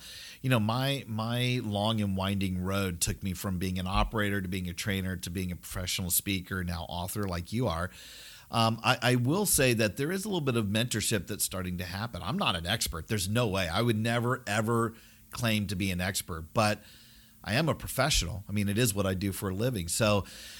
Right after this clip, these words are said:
you know, the fact that I've had some success, and I think part of it is branding, part of it might be luck, but, you know, I'm lucky that I've got skills that have just been developed over years. And I do have friends that come to me every once in a while and say,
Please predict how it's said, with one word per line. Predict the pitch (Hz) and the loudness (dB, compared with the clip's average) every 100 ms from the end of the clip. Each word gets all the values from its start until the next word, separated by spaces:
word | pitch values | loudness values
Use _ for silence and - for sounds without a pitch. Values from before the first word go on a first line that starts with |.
| - | -2
you | 135 | 2
know, | 135 | 4
the | 117 | 2
fact | 110 120 131 | 2 0 0
that | 113 | 2
I've | 110 | 2
had | 101 110 | 2 0
some | - 104 | 0 0
success, | - 98 - 110 113 135 | -2 0 0 2 2 0
and | - | 0
I | 95 | 0
think | 110 95 | -4 -4
part | - 107 | -2 -2
of | 113 | -2
it | 110 | -2
is | 104 98 90 | 0 0 -2
branding, | - 98 98 107 120 120 | -4 0 2 2 2 0
part | - 98 104 | -2 -2 0
of | 110 | -2
it | 76 | -2
might | 90 101 110 | -2 -2 -2
be | 104 | -2
luck, | 95 92 110 - | 0 -2 -4 -2
but, | 98 92 - - - - - | 0 0 -2 -12 -20 -20 -10
you | - | -2
know, | 127 | 0
I'm | 139 | 2
lucky | 123 170 165 | 2 0 0
that | 117 107 | 0 0
I've | 107 110 | 0 0
got | 110 113 - | 2 2 0
skills | - - 107 165 92 92 | 0 2 2 0 0 -2
that | 87 98 | 0 2
have | 101 | 2
just | 101 101 | 0 -2
been | 117 | -2
developed | 95 90 98 107 95 | -2 0 2 2 0
over | 101 95 | 0 0
years. | 98 143 107 85 | 0 0 0 0
And | 123 | 0
I | |
do | 170 226 | 0 -2
have | 180 | -2
friends | - 120 110 | 0 0 0
that | - | -2
come | 101 | -2
to | 95 | 0
me | 92 | 0
every | 85 87 | -2 -4
once | 85 82 | -4 -4
in | |
a | 90 | -2
while | |
and | |
say, | 85 90 | -2 -2